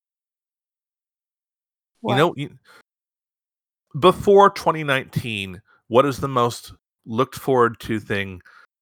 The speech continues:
Speaker 2: on our regular wrestling pay-per-view calendar? N X T takeovers.
Speaker 1: Oh, right, right, right, right.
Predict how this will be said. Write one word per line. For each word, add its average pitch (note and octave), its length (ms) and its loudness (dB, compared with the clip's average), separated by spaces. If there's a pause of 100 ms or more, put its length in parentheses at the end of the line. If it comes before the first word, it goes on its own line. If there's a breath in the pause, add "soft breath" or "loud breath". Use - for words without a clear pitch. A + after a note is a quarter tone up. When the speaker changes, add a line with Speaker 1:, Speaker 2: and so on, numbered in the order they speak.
(680)
Speaker 2:
on A2 240 4
our A2 380 2
regular A2 500 -2
wrestling G#2 440 -4
pay-per-view F#2+ 460 -6
calendar? F#3+ 580 -6 (1700)
N B2 100 0
X - 160 -6
T - 160 -8
takeovers. - 760 -6 (640)
Speaker 1:
Oh, G3+ 280 2
right, F3 340 -12
right, F3+ 180 -14
right, - 200 -20
right. F3 240 -18